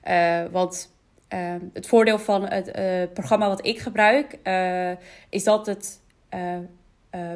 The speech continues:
behalve het C M S zelf, eh, dus het content management systeem, eh, ben ik de,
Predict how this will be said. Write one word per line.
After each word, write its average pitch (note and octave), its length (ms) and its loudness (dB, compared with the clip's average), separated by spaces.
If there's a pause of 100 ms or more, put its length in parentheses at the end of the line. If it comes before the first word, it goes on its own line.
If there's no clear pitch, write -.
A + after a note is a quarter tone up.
behalve A3 360 6
het G#3 180 0
C - 40 -4
M G3 320 2
S - 200 -6
zelf, A3+ 800 0 (400)
eh, F#3 260 -2
dus F#3 120 -4
het G3 120 -6
content F#3+ 360 0
management A3 480 -2
systeem, G#3+ 680 -2 (300)
eh, F#3 200 -2 (200)
ben G#3+ 260 4
ik C4 160 2
de, - 180 -2